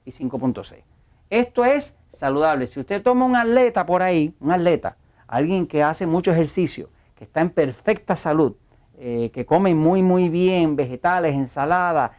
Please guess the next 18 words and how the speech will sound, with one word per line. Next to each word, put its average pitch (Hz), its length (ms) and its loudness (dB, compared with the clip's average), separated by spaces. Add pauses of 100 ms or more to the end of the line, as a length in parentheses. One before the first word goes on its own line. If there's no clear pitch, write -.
(140)
y 143 120 0
demás, 151 320 2 (1120)
y 127 100 0
le 131 80 2
hace 175 180 0
una 226 100 4
hemoglobina 220 480 2
glicosilada, 220 600 0
le 139 100 2
garantizo 135 600 0
que 139 160 -10
generalmente 160 520 -4
le 131 80 -4
va 127 60 -2
a 123 60 -10
salir 135 160 -12
por 123 140 -12
aquí. 98 180 -18